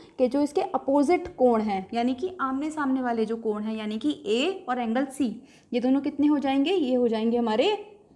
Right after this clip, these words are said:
वन एटी, मतलब एंगल वन प्लस एंगल थ्री किसके बराबर हो जाएगा? एक सौ अस्सी के बराबर। same to same यहाँ पे भी हम यूज़ कर सकते थे। तो एंगल बी प्लस एंगल डी किसके बराबर हो जाएगा? वन एटी के बराबर,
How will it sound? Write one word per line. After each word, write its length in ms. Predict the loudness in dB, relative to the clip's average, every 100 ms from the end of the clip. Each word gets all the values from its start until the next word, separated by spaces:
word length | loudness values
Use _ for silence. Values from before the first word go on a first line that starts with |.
| _ _ -10
वन 400 | 2 4 4 0 -2
एटी, 560 | 0 0 0 -2 -2 -4 -16 _ _ _ _ _
मतलब 500 | -10 0 2 2 0 -16 _
एंगल 320 | -2 2 2 2
वन 300 | 4 4 4
प्लस 280 | 4 4 2
एंगल 320 | -2 0 -2
थ्री 220 | -2 -4
किसके 240 | -2 0
बराबर 340 | 0 2 0 2
हो 100 | 2
जाएगा? 500 | 2 2 0 0 -2
एक 160 | -2 -2
सौ 240 | -4 -2 -2 -4 -18 _ _ _
अस्सी 320 | -4 -2 -2 0
के 120 | 0
बराबर। 460 | 0 -4 -4 -6 -8 -18 _ -4
same 220 | 2 2
to 100 | 2
same 220 | 0 -2 -4 -10 -6
यहाँ 140 | -4
पे 100 | -2 -2
भी 100 | -2
हम 100 | 0
यूज़ 220 | -2 -4
कर 140 | -4
सकते 300 | -4 -4 -4
थे। 160 | -2 -4 -6 -18 -20 2
तो 180 | 2 4
एंगल 280 | 2 4 2 0
बी 280 | 0 0 -2 -6 -2
प्लस 220 | 0 0
एंगल 380 | 0 0 4 4
डी 160 | 2 -2 -2 -10 _ _ -6
किसके 240 | -4 -2
बराबर 340 | 0 0 0 0
हो 80 |
जाएगा? 400 | 0 0 0 -2 -6 -8
वन 180 | -4 -2
एटी 240 | -2 -2
के 100 | -2
बराबर, 440 | 2 4 4 2